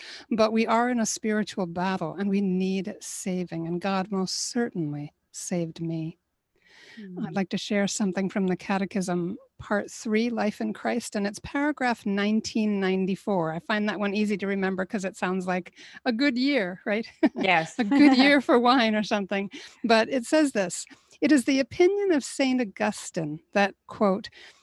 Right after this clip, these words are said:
Speaker 1: "the justification of the wicked," that's us, "is a greater work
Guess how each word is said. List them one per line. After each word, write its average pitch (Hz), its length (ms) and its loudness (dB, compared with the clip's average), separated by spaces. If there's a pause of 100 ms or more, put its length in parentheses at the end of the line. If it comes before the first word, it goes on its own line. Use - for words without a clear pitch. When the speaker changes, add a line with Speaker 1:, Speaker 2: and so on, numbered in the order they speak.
(160)
Speaker 1:
"the 226 120 2
justification 285 920 2
of 220 220 0
the 214 100 2
wicked," 190 580 -2
that's 175 240 -4
us, 151 300 -6 (640)
"is 254 180 4
a 226 60 4
greater 285 520 2
work 202 840 0